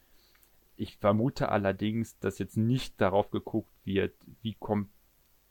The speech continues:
ja, wie schwierig war jetzt eine Situation, sondern am Ende wird dann wieder wahrscheinlich auf Passquoten oder so geguckt, dass dann, ähm, vielleicht das, was man jetzt, wenn man, ähm, es im Detail anschaut, dann doch nicht in den Zahlen wiedergeben kann.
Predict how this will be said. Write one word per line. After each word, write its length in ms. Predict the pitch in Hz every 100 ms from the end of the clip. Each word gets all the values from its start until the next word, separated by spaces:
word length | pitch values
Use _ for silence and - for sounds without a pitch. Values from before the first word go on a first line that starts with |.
| _
ja, 120 | 92 92
wie 200 | 98 117
schwierig 640 | - - 127 135 120 - -
war 120 | 107
jetzt 160 | 104
eine 180 | - 101
Situation, 460 | 101 110 101 110 107
sondern 200 | 101 98
am 80 | 85
Ende 240 | 107 101
wird 140 | 104
dann 140 | 101 95
wieder 160 | 95
wahrscheinlich 320 | 95 - 95 95
auf 100 | -
Passquoten 580 | 98 - - 92 -
oder 200 | 95 92
so 120 | 87 95
geguckt, 420 | 98 120 123 - _ _ _ _ _
dass 220 | 98 -
dann, 340 | - 98 101 98
ähm, 160 | 98
vielleicht 320 | - 95 95 - - 101 95 95 _ -
das, 220 | 101 -
was 180 | 101 -
man 160 | 98
jetzt, 220 | 98 95 -
wenn 100 | 98
man, 160 | 95
ähm, 300 | 95 90 90 - _ _
es 100 | -
im 100 | 98
Detail 480 | 92 92 - 90 107
anschaut, 540 | 69 104 - 92 92 -
dann 100 | 90
doch 140 | 90
nicht 120 | 95
in 60 | 90
den 120 | 87
Zahlen 320 | - 85 82
wiedergeben 440 | 90 85 82 80 -
kann. 180 | -